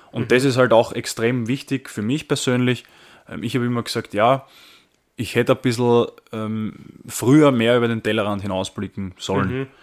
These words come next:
Speaker 1: mich mit anderen Themen beschäftigen oder intensiver mit anderen Themen beschäftigen, wie,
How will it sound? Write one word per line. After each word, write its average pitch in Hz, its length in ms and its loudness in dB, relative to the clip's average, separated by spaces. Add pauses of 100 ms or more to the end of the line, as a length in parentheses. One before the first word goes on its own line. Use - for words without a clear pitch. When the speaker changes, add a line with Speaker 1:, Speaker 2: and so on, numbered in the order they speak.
(160)
Speaker 1:
mich 101 160 -10
mit 110 140 -4
anderen 107 360 0
Themen 104 280 -2
beschäftigen 101 500 -4
oder 98 280 -4
intensiver 120 560 0
mit 113 120 2
anderen 104 320 2
Themen 104 240 -4
beschäftigen, 98 640 -8
wie, 107 280 -2